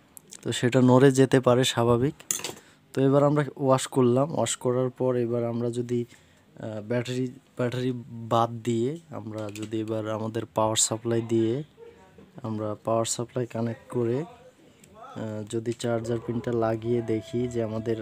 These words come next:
charger error প্রবলেমটা গিয়েছে কি না। তো একটু সাবধানে, ডিসপ্লেটা তো দেখতেই পাচ্ছেন,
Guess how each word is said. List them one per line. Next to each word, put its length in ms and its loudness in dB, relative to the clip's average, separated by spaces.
charger 420 -2
error 240 0
প্রবলেমটা 520 -2
গিয়েছে 500 0
কি 180 -4
না। 220 -6
তো 280 -12
একটু 180 -8
সাবধানে, 600 -6
ডিসপ্লেটা 540 -8
তো 120 -10
দেখতেই 400 -8
পাচ্ছেন, 380 -12